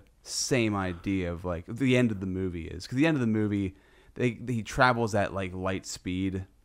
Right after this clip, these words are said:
You're not real sure what happens. At least I'm not sure what happens at the end. Um, maybe somebody actually knows. But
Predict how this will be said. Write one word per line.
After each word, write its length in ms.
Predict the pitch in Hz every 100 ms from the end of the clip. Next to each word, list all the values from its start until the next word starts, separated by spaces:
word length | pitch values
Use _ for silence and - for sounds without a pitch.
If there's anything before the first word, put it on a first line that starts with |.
| _ _ - -
You're 80 | 147
not 140 | 175 135
real 100 | 113
sure 260 | - 107
what 120 | 87 85
happens. 340 | 69 87 85
At 60 | 107
least 180 | 113
I'm 100 | 90
not 160 | 78 73
sure 140 | -
what 100 | 58
happens 240 | 52 - -
at 60 |
the 80 | -
end. 220 | - - - _ _ _ _ -
Um, 400 | 90 67 - 120
maybe 180 | - 87
somebody 380 | 82 85 73 76
actually 280 | 76 - 73
knows. 340 | 78 73 - -
But 220 | 104 92